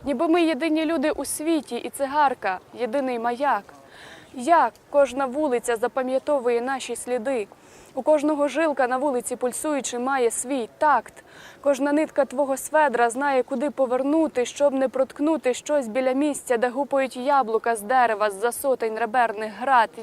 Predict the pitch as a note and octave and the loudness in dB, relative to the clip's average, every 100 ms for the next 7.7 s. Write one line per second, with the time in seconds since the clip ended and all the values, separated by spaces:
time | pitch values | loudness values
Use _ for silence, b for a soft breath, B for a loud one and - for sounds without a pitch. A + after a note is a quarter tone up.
0 | G3+ C#4+ C#4+ A3+ - - B B B B | 0 4 6 4 -6 -20 B B B B
1 | - C4+ A#3 B3+ C#4 C4+ C4+ B3+ D4 D4 | 0 2 4 4 2 -2 -4 -2 0 2
2 | A3+ - - B B B - B3 C4 C4 | 0 -2 -18 B B B 0 6 6 6
3 | - F4+ - C4+ C#4 C4 C#4 C4+ C4+ C4+ | 2 0 4 4 4 2 0 0 -2 -2
4 | B3+ C4 C4+ A3+ - F#3+ - B B - | -2 0 0 -2 -4 -16 -16 B B 2
5 | C#4+ C#4 D#4 D#4 B3 - C4 - C#4+ B3 | 2 4 4 4 4 0 -4 2 2 2
6 | B3 A3 C4+ C4+ - - C#4 A#3+ - C4+ | 0 0 0 -2 -4 -6 -4 -4 -4 -2
7 | C4 C4 A3 - G3+ F#3 | 2 2 0 -8 -8 -8